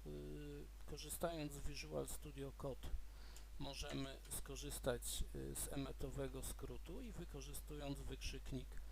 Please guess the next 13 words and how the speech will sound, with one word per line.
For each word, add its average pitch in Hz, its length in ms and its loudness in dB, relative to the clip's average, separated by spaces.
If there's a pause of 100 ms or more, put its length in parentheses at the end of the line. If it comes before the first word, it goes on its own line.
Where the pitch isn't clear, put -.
(160)
wstawić - 520 2
sobie 113 520 0 (2250)
szkielet 127 520 4
strony. 123 640 4 (1040)
Pamiętajmy 190 580 8
po 175 140 4
tym 165 200 2
fakcie, 147 480 4
żeby 120 400 -2 (840)
zmodyfikować 156 1040 0
tutaj - 400 0 (800)
język 135 360 0
dokumentu, 123 1000 -4